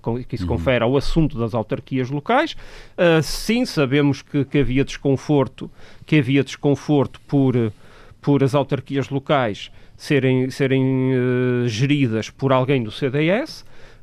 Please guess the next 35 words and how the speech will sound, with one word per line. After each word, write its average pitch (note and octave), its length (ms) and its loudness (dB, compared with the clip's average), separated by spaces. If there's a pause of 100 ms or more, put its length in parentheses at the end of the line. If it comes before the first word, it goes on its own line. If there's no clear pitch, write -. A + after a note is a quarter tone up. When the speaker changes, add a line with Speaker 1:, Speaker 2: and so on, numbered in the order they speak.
Speaker 1:
Isto G3+ 240 -4
vai F#3 140 2
trazer D3+ 360 -2
serenidade C#3 800 0
ao C3 100 -2
dossiê, C3+ 460 -4
vai A3 160 -4
trazer C#3+ 320 -4
serenidade C#3+ 680 0
às A#2+ 160 -2
relações C#3 540 -4
institucionais C#3 800 -4
entre A#2+ 200 -4
o B2 60 -2
governo, A#2+ 340 -4
ou A2 60 -2
espera-se, - 580 -6 (600)
entre D3 260 0
o C#3+ 60 0
governo B2 600 0 (440)
e, C#3 520 0 (100)
e, B2 460 0
e C3+ 100 0
as B2+ 100 -2
autarquias D3 520 -2
locais, A3+ 340 -2
portanto, - 640 -4
significa F3+ 580 -2
que A3 360 -6
é A3+ 80 0
uma D#3+ 200 0
boa D3 300 0
alteração D#3+ 580 -2
à F3 100 0
orgânica. A3 600 -6